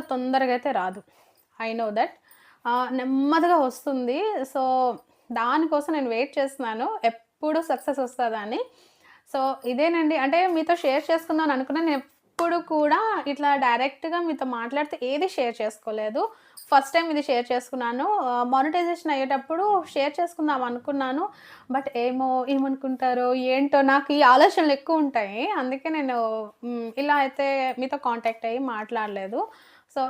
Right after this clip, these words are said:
ఇప్పుడైతే మాట్లాడుతున్నాను. నా YouTube ఛానల్‌లో నేను పెట్టే వీడియోస్ కానీ మీకు నచ్చితే,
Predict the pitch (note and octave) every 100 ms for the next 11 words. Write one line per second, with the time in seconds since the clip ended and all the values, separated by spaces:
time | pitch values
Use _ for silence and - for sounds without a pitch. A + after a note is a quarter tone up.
0 | C4 C4+ - _ D#4+ E4 D#4 D#4 F4+ C#4+
1 | B3+ D4 C#4+ D4+ D4+ C4 A#3 A#3+ G4+ A4+
2 | _ _ _ _ C4 B3+ B3+ B3+ C4 B3+
3 | - - C#4+ D4 F4 D#4+ - C4 A3+ A3+
4 | A#3 A#3+ A#3+ B3 C#4 D#4 C#4+ A#3+ C4 C4+
5 | A#3+ A#3 C4 D4 - C4 B3 B3 B3 A3
6 | F#3+ - A#3+